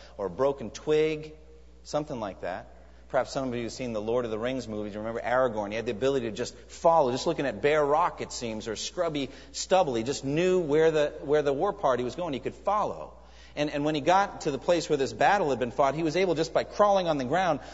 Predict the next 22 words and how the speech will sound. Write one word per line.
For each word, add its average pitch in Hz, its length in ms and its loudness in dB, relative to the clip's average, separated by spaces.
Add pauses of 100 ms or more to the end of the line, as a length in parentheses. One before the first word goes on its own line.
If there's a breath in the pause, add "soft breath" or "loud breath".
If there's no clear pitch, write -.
looking 185 360 4
on 170 120 2
the 151 60 0
ground, 156 400 2
to 127 40 -2
say, 139 180 2
"Well, 113 140 0
this 190 200 -2
happened 165 340 -2
and 127 140 -4
this 208 200 -8
and 143 120 -6
this 190 200 -8
over 185 200 -4
here," 202 200 -2
and 139 120 -4
he 123 120 -8
got 139 160 2
it 147 60 2
all 147 120 2
figured 180 240 -4
out. 254 220 -6